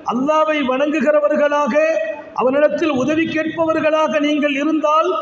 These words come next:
உங்கள் குடும்பம் உங்களுக்கு இணக்கமாக ஆக்கி தருவது அவன் பொறுப்பு என்றான். நம்ம குடும்பத்துல வாழ்க்கை சரியில்லை, மனைவி சரியில்லை, பிள்ளைங்க சரியில்லை, நீங்க அல்லாவோடு சரியா நடக்கலங்கிறாங்க. நீங்கள் அல்லாவோடு சரியாக நடங்கள்,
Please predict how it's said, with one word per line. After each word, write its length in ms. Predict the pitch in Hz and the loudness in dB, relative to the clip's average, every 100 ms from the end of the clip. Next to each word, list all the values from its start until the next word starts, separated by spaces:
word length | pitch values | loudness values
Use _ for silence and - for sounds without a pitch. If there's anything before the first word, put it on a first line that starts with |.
| - - | -6 -8
உங்கள் 360 | - 262 277 269 | -4 0 0 0
குடும்பம் 460 | 277 311 302 320 | -2 -2 0 -2
உங்களுக்கு 520 | 302 302 302 294 302 302 | -2 -2 0 -2 0 0
இணக்கமாக 600 | 277 311 285 320 311 302 | 0 -2 -2 0 0 0
ஆக்கி 360 | 277 302 302 | 0 -2 -4
தருவது 460 | 302 302 311 311 339 | -2 0 0 0 0
அவன் 320 | 269 302 302 | 0 0 -2
பொறுப்பு 440 | 294 311 311 - 247 | 0 0 0 0 0
என்றான். 540 | 202 151 139 98 - - - - - - - - - - - | 0 -2 -2 -4 -6 -8 -12 -20 -20 -20 -20 -20 -20 -20 -16
நம்ம 280 | 156 196 190 | -6 -4 -2
குடும்பத்துல 440 | 247 247 247 247 233 | 0 2 2 2 2
வாழ்க்கை 300 | 226 226 226 | 0 0 0
சரியில்லை, 600 | 226 220 220 208 196 196 202 202 - - | 0 0 0 0 0 0 -4 -8 -12 -8
மனைவி 280 | 180 233 247 | -2 0 0
சரியில்லை, 500 | 220 226 220 214 202 | 0 0 0 0 0
பிள்ளைங்க 480 | 208 202 240 240 | 0 -2 0 2
சரியில்லை, 540 | 226 220 220 208 196 190 185 - - - | 2 0 0 -2 0 -2 -2 -8 -16 -12
நீங்க 260 | 147 208 214 | -6 -2 0
அல்லாவோடு 540 | 190 220 262 240 240 | 0 0 0 4 2
சரியா 420 | 240 - 214 240 220 | 2 0 0 0 0
நடக்கலங்கிறாங்க. 920 | 196 214 208 190 196 185 165 - - - - - - - - - - - - - - | 0 -2 -2 -2 0 0 -2 -4 -8 -12 -16 -18 -18 -18 -20 -20 -20 -20 -20 -20 -8
நீங்கள் 220 | 233 285 | -2 0
அல்லாவோடு 520 | 302 320 392 392 359 | 0 2 4 4 4
சரியாக 560 | 339 311 320 370 349 330 | 0 0 2 2 2 2
நடங்கள், 840 | 320 320 320 294 233 151 - - | 0 2 2 0 -2 -2 -6 -8